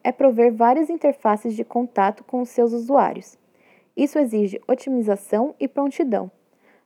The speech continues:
Não se pode onerar os clientes com problemas internos. Investir em atendimento multicanal pode facilitar muito a aquisição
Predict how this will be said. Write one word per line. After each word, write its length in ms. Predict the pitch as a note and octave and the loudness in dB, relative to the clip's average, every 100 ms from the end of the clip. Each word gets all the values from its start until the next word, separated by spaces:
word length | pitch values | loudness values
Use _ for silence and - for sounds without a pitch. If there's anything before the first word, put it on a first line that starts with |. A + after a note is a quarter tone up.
| - | -4
Não 140 | B3+ | -4
se 120 | D4+ - | -2 0
pode 320 | C4 A#3+ A#3 | 4 4 4
onerar 380 | A3 G#3 G3 G#3+ | 0 2 2 0
os 120 | - | -2
clientes 500 | G#3+ G3 A#3 - - _ | -4 -2 -4 -8 -18 _
com 140 | - B3 | -6 0
problemas 500 | B3+ G#3+ G#3+ A#3+ A3+ | 2 2 0 0 -2
internos. 580 | D4+ A3 F3+ F#3 G#3 _ _ _ _ _ _ _ _ - | -4 -4 -4 -6 -20 _ _ _ _ _ _ _ _ -6
Investir 420 | B3 C4 - D#4+ | 0 0 0 -2
em 140 | F4+ F4 | 0 -2
atendimento 640 | E4 C#4 A#3+ A3 G3+ A3 | -2 -2 -2 -2 -4 -4
multicanal 600 | A3+ A#3+ - A3+ G3 G#3+ | -4 -4 -6 -2 0 -2
pode 300 | - A3+ A3+ | 0 0 -2
facilitar 580 | - C#4+ C4+ B3 B3 A#3+ | -4 -6 -4 -4 0 0
muito 340 | A#3+ C#4 D#4+ | 0 -2 0
a 40 | D#4+ | -2
aquisição 680 | D#4 B3+ A#3+ - G#3 B3 | -2 -6 -8 -6 -4 -4